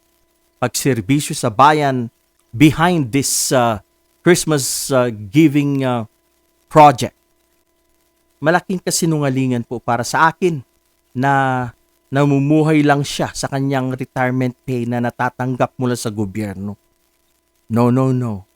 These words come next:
I wasn't born yesterday. Huwag niyo kami lokohin. Hindi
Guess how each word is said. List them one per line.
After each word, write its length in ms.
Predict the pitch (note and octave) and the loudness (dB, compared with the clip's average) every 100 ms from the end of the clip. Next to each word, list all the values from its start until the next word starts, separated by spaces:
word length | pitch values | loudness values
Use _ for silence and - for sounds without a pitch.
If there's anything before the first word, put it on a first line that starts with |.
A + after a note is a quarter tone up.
| - | -2
I 80 | C#3 | 2
wasn't 320 | C#3+ D3 B2 | 4 2 2
born 240 | C#3 D#3+ D3 | 4 4 4
yesterday. 560 | D3 - - D#3+ D3+ | 2 0 -2 0 0
Huwag 160 | A2 G#2+ | 0 0
niyo 160 | B2 | -2
kami 240 | C3 C#3 C#3+ | -2 0 0
lokohin. 720 | D#3 G3+ A3+ G#3+ D#3 G#2+ | 0 0 0 0 -4 -6
Hindi 80 | G#2+ | -8